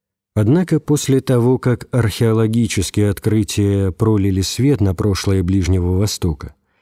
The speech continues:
литературный анализ должен отступить перед свидетельствами памятников, извлечённых из песков.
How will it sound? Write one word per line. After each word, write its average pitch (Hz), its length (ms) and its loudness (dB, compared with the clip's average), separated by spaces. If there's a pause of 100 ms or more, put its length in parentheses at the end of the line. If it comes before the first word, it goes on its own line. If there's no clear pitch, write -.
(280)
литературный 120 840 2
анализ 139 400 2
должен 131 440 2 (200)
отступить - 680 -2
перед 104 280 0
свидетельствами 95 960 0
памятников, 123 840 0 (180)
извлечённых 101 840 2
из 92 100 -4
песков. - 580 -4